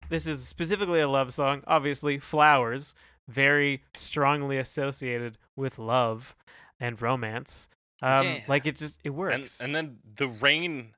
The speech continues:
Speaker 2: happens to the flower, right?
Speaker 1: Yeah, the flower is now, like, doused in rain, and, and it's, it, it's, the imagery is evocative 'cause you can see in your mind's eye,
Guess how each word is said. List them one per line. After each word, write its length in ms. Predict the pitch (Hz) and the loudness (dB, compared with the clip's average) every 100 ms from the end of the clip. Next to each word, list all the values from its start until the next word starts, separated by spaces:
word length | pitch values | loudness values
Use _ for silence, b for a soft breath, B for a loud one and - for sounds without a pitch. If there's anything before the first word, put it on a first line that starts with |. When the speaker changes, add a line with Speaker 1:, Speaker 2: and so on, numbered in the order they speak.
| _ | _
Speaker 2:
happens 580 | - 151 165 - 123 - | 0 4 4 4 -2 -2
to 100 | 156 | -2
the 100 | 117 | -4
flower, 500 | - 156 170 120 90 | 0 6 6 6 -2
right? 280 | 90 123 165 | -2 -4 -2
Speaker 1:
Yeah, 240 | 220 156 | 0 2
the 100 | 123 143 | 0 -4
flower 440 | - 170 180 160 | 4 6 8 6
is 160 | 143 143 | 2 2
now, 200 | 143 143 | 2 4
like, 300 | 135 120 113 | 2 -2 2
doused 460 | 139 139 143 - | 6 6 4 0
in 140 | 156 139 | -2 -2
rain, 400 | 123 143 139 117 | 2 4 4 0
and, 160 | 120 123 | -8 0
and 180 | 151 156 | 0 2
it's, 220 | 147 - | -2 -6
it, 220 | - 151 - | -6 -8 -4
it's, 240 | 160 - - 147 | -6 -6 -12 -4
the 140 | 143 - | -4 0
imagery 540 | 208 214 160 147 147 | 2 2 2 2 2
is 120 | 135 127 | 2 -2
evocative 500 | 123 123 127 151 147 | 0 0 2 -2 -2
'cause 160 | 147 | -6
you 80 | 127 | -6
can 140 | 131 120 | -10 -14
see 680 | - 208 214 156 139 151 156 | -14 -12 -10 -10 -10 -12 -12
in 100 | 143 | -10
your 80 | 139 | -4
mind's 360 | 151 160 147 | -2 -2 0
eye, 520 | 156 170 135 117 120 | 4 4 2 -2 -6